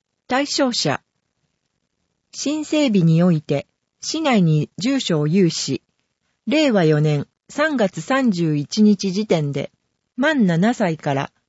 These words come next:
十八歳、平成十五年四月二日から二十七年四月一日生まれ、または満六十五歳以上、昭和三十二年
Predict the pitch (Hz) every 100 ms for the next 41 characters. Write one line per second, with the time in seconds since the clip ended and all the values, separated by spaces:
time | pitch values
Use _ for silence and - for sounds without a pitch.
0 | - 175 254 269 233 - - 143 - _
1 | _ _ _ _ _ - 247 262 262 254
2 | 214 254 226 175 156 143 139 _ - 202
3 | 262 262 262 - - - 233 185 156 147
4 | - _ _ _ _ - 277 285 233 180
5 | 160 165 180 160 147 - _ - 208 262
6 | - 269 262 247 233 226 220 202 156 131
7 | - _ _ _ _ 190 214 285 254 151
8 | - _ _ _ - 269 277 175 170 156
9 | 254 254 247 240 240 233 220 - 202 165
10 | 139 - _ _ _ _ _ _ - -
11 | 262 254 247 285 285 240 180 151 147 151
12 | 151 127